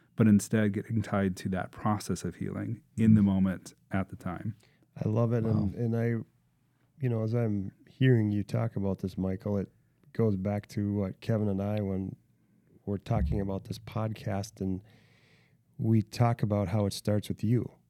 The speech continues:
Speaker 3: right? And the only way we're gonna s-, go on our journey t-, to if you wanna use the word heal or get better or find the better version of yourself,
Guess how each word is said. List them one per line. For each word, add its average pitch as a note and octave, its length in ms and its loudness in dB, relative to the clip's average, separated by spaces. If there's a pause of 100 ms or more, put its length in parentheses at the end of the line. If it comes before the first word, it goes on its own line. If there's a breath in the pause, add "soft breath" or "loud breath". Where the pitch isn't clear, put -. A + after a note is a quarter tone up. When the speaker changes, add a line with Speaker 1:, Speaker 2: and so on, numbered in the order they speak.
(140)
Speaker 3:
right? G2 240 -2 (220)
And G2 100 -2
the G2+ 120 4
only C3+ 220 6
way A2 680 2
we're G#2+ 220 -2
gonna G2 400 0 (1080)
s-, - 100 -20 (160)
go A#2 180 4
on A2 180 2
our G2+ 180 0
journey G2+ 640 2 (340)
t-, G3 200 -8
to - 540 0 (460)
if - 240 -10
you G#2+ 80 0
wanna G#2 180 2
use G2+ 200 0
the F#2+ 100 -2
word F#2 200 -2
heal A#2+ 440 2
or F#2+ 100 0
get F2 260 -4
better A2+ 640 2
or F2+ 220 -6
find G#2+ 360 0
the F#2 40 2
better G2 280 2
version G2 340 0
of F2+ 80 2
yourself, A#2 600 0